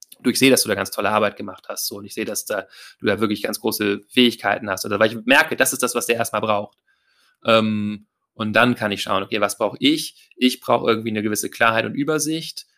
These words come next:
und deswegen lege ich jetzt hier mal die Karten nochmal neu auf den Tisch und, äh, sag, <laughs> wie wir jetzt das Team neu aufstellen oder so, ja, und, ähm, ich b-, schaue eben mehr durch die Brille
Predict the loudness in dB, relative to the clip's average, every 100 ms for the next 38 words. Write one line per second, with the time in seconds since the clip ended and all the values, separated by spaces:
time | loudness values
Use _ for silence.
0 | _ _ 0 2 2 2 2 2 0 -4
1 | -6 _ _ _ -8 2 2 2 -2 -2
2 | -4 -2 -2 -4 -2 -2 0 -6 -4 -2
3 | -2 -4 -8 -4 -2 -2 -4 -6 -8 -10
4 | -12 -12 -10 -10 -12 -8 2 2 2 -16
5 | -18 -16 -16 -16 -18 -18 -18 -20 -12 -6
6 | 2 4 8 8 6 4 4 6 8 8
7 | 8 4 4 2 -8 -10 -12 -18 -6 2
8 | 2 2 -4 -6 -2 0 0 -4 -16 -20
9 | _ 0 2 2 -2 -12 -16 _ _ -8
10 | -8 -10 _ _ _ -12 -4 0 4 4
11 | 4 4 2 0 0 0 -6 -12 0 2
12 | 4 2 -2